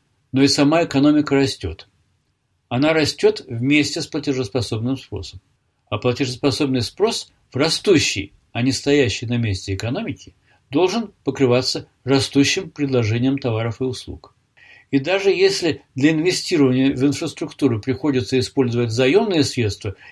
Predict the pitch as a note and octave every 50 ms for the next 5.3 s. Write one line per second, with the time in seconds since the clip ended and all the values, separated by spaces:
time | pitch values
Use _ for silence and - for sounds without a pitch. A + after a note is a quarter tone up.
0 | _ _ - C3+ C#3+ C3+ - - F3 D#3 C#3+ C#3+ C#3 A2+ - D#3 D3 D3+ C3 -
1 | - - C#3 C#3+ D3 D3+ C#3+ A#2 F#2+ F2+ - - _ _ _ _ _ - B2+ D3+
2 | F3+ G#3 G#3+ F#3 C3+ A2 G2+ - - B2 B2 C3 C#3+ C#3+ E3 D#3 - - C#3 B2+
3 | - B2 B2 B2 A#2 B2+ D3+ E3+ F3+ D#3 B2+ G#2+ - - _ _ _ - C3 C#3+
4 | D3+ D3 C#3+ - C3+ B2+ B2 A#2 A#2+ C#3+ D3+ D#3+ D#3+ - _ _ _ _ A2+ A#2+
5 | C#3+ C3+ - - - -